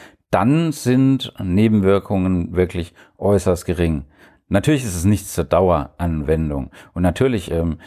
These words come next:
solltest du es nach zwei Wochen entweder entsorgen oder in den Schrank wieder stellen. Aber wenn du es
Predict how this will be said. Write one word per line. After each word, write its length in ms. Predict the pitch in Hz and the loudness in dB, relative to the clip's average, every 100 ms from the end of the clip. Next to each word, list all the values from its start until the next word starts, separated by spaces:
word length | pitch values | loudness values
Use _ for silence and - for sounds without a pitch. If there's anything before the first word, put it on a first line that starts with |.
| - - | -20 -2
solltest 340 | 98 87 - | -2 -2 -4
du 60 | 90 | -2
es 80 | |
nach 140 | 87 76 | -2 -2
zwei 440 | - 90 85 - | 0 2 2 2
Wochen 360 | 82 90 80 64 - _ | 0 0 -2 -6 -14 _
entweder 360 | - 85 80 78 | -2 0 2 0
entsorgen 540 | 76 76 85 87 92 | -2 0 2 2 0
oder 280 | 73 76 69 - - | 0 -2 -2 -8 -14
in 160 | - 76 | -6 -4
den 140 | 73 | -4
Schrank 320 | - - 98 | -2 0 0
wieder 180 | 82 76 | 0 -2
stellen. 440 | 76 78 85 117 - | 0 2 2 0 0
Aber 400 | 90 82 85 76 | 0 2 2 2
wenn 140 | 80 | 0
du 60 | 80 | -2
es 220 | - | -6